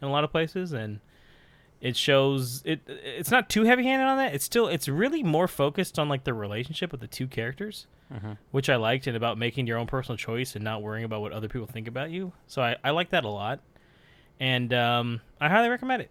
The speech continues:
Speaker 1: So if you have H B O Max, it's really funny too, by the way. I found myself actually laughing 'cause it, they do
Speaker 2: Hmm.
Speaker 1: some of the dumbest shit together. Like, they have a dance they do when they cross a, uh, state border.
Speaker 2: Each time they cross.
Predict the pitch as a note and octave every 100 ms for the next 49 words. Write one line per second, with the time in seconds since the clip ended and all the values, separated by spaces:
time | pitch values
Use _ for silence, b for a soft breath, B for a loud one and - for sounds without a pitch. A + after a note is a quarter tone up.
0 | - - C#3 B2+ - D#3+ D#3 D3+ - D3
1 | C#3+ D#3 F3 - D3 B3 - - D3 G2+
2 | - G#2+ G#2 G#2 - C#3 D3 F3+ D3+ D#3
3 | D3 A#2+ B2 - G#2+ G#2+ - G#2+ A#2+ D3
4 | - B B B F#3 B3 - C4+ B3+ E3+
5 | A2+ B2 A#2 B2+ - B2 - A#2 G#2+ G#2+
6 | G#2 G#2 - B B B B B - D3
7 | D3 C3 A2+ A2 A2+ - C3 B2+ C3 C3+
8 | A2 G#2+ A#2+ A2 G#2+ - G#2+ G#2+ G#2 G#2
9 | G#2 b b b b b _ - C3+ B2+
10 | A#2 A#2 D3 E3 _ _ _ _ _ _
11 | _ _ G#3 B2 - G#2 G2+ - G#2 A2
12 | - -